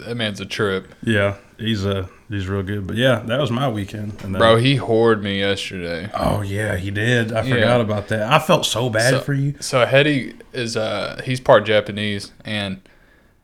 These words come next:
Speaker 1: I've, like I said, I've known him my whole life, my best bud. Every time I go over there, this man's always got some different Japanese cuisine or something. He's like, "Hey, try this," you know, "Hey, come look at this." So I'm like, "All right." He, we're in there eating pizza, and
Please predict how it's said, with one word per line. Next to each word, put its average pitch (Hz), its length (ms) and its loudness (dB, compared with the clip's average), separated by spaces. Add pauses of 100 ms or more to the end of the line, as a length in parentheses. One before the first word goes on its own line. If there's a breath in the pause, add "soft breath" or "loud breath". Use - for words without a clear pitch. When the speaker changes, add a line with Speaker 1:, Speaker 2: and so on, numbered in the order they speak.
(180 soft breath)
Speaker 1:
I've, 135 240 -2
like 139 160 2
I - 20 0
said, 139 180 4
I've 139 120 6
known 135 160 4
him 120 80 2
my 107 80 4
whole 127 200 4
life, 135 300 4
my 110 80 -2
best 120 320 4
bud. 98 300 4 (340)
Every 131 140 0
time 135 200 0
I 127 100 4
go 123 260 8
over 123 120 2
there, 120 280 2
this 117 200 -4
man's 113 280 0
always 113 260 2
got 110 160 0
some 113 140 -8
different 113 380 -2
Japanese 117 520 2
cuisine 113 400 -2
or 110 100 -2
something. 110 300 -2
He's 110 160 -4
like, 95 140 0
"Hey, 120 160 0
try 123 320 2
this," 104 340 -4
you 113 80 -6
know, 104 220 -6 (400 soft breath)
"Hey, 131 240 2
come 135 260 -2
look 135 140 -2
at 131 100 -6
this." 120 340 0 (420 loud breath)
So - 180 -10
I'm 113 80 -4
like, 101 180 -6
"All 107 180 -2
right." 87 200 -6 (260)
He, 131 380 -8 (400 soft breath)
we're 120 120 2
in 143 120 2
there 127 160 2
eating 127 240 -2
pizza, 131 420 -2 (960)
and 104 400 -2